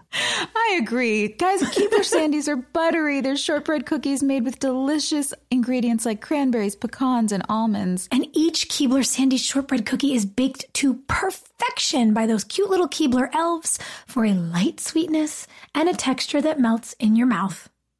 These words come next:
Speaker 1: When you need a comforting moment for yourself, Keebler Sandies. It's the perfect treat that'll keep you going.
Speaker 2: Next time you feel like you're juggling it all, reach for a Keebler Sandies shortbread cookie to enjoy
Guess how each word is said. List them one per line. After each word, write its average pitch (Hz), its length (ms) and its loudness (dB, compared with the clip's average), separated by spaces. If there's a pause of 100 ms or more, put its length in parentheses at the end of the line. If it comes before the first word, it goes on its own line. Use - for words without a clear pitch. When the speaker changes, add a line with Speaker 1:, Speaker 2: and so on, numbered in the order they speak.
(340)
Speaker 1:
When 262 180 2
you 285 80 2
need 294 160 2
a 302 60 -2
comforting 247 440 0
moment 196 320 0
for - 80 -4
yourself, 175 520 -2 (260)
Keebler 190 400 -2
Sandies. 139 600 -2 (140)
It's - 120 -6
the 269 80 -4
perfect 294 320 -4
treat 262 240 -4
that'll 151 160 -4
keep - 200 -6
you 208 60 -4
going. 202 320 -2 (220)
Speaker 2:
Next 277 240 0
time 294 180 2
you 330 200 4
feel 311 220 0
like 269 200 0
you're 254 120 2
juggling 254 480 2
it 254 100 2
all, 247 180 0
reach 226 340 2
for 285 120 0
a 240 80 2
Keebler 226 420 2
Sandies 208 460 2
shortbread 240 540 -2
cookie - 340 -2
to - 200 0
enjoy 214 260 4